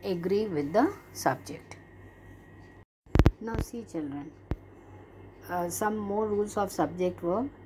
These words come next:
Like if our subject is singular, we use singular verb.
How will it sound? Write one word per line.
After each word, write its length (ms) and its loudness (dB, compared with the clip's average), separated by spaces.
Like 320 2
if 380 -2
our 300 4
subject 540 0
is 120 0
singular, 600 2
we 100 -2
use 340 0
singular 460 4
verb. 360 4